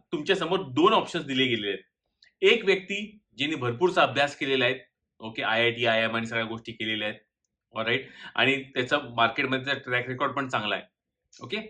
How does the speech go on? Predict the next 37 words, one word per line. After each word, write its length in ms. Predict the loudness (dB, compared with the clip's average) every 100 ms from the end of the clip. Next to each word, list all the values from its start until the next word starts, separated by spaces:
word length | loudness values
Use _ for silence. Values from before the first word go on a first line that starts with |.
| 0
हा 80 | 0
व्यक्ती 300 | 0 -2 2
झाला 240 | 2 2 -2 0
ए, 120 | 2 2 -2 _ _ _
ऑप्शन 420 | -6 -6 -4 -4 -4
ए. 140 | -4 -4 -6 -16 _ _ _ -14
आता 220 | 2 6
ऑप्शन 420 | 6 6 2 2
बी 200 | -2 -2 -2 2
असा 240 | 2 4 4
व्यक्ती 360 | 4 0 -2
ज्याच्याकडे 540 | -2 0 0 0 0 0
काहीच 360 | 2 2 2 0
ट्रॅक 200 | 0 0
रेकॉर्ड 300 | -2 -2 0
नाहीये, 380 | 0 -2 -4 -8 -10 _ _ _ _ _
ओके, 300 | -8 -4 -2 -4 -8 -8 0
आणि 180 | 2
त्याचा 160 | 4 4 4
ट्रॅक 220 | 2 2
रेकॉर्ड 260 | 2 4 4
जरी 180 | 4 0
जो 160 | 2 4
आहे, 300 | 4 4 2
ज्याच्यामध्ये 360 | -2 -4 -4
त्यांनी 160 | -4 -6
कंपनी 400 | -4 -6 -6 -4
already 420 | 0 0 0 -2 0
बरेचशे 280 | 0 0
लोकांचे 260 | -4 -4 -6 -4
पैसे 260 | -4 -4 -4
खाल्लेले 360 | -2 0 0 0
आहेत 100 | -4 _ _ _ _ _
किंवा 100 | 0
लॉसेसच 500 | 2 2 0 -2 -2
केलेले 300 | 0 0 0
आहेत, 120 | -2